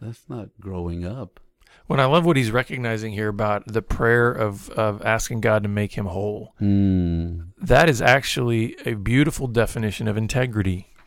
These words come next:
Speaker 2: Integrity is wholeness throughout.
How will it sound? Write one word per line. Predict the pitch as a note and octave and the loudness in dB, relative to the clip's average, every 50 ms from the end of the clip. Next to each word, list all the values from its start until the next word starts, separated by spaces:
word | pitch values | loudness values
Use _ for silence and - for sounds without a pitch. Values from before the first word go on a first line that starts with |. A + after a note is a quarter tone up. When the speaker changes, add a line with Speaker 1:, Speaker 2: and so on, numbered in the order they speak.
| - - _ _ _ _ _ _ _ _ _ - | -20 -20 _ _ _ _ _ _ _ _ _ -8
Speaker 2:
Integrity | C3 A2 - - C3 D3 C#3 D3 C3+ A#2+ A2+ | -6 -6 -2 0 0 0 0 -2 0 0 0
is | G#2+ - - - | -2 -2 -4 -4
wholeness | C3+ C#3 D#3+ D#3+ B2 G2 F#2+ - - - - - - - _ _ | -2 0 0 0 0 -4 -6 -8 -10 -10 -10 -12 -14 -18 _ _
throughout. | - - A#2+ A#2 A2+ A2+ B2+ C#3+ A#2+ G2 - D4 | -12 -8 -4 -2 -2 -2 -2 -4 -6 -8 -10 -14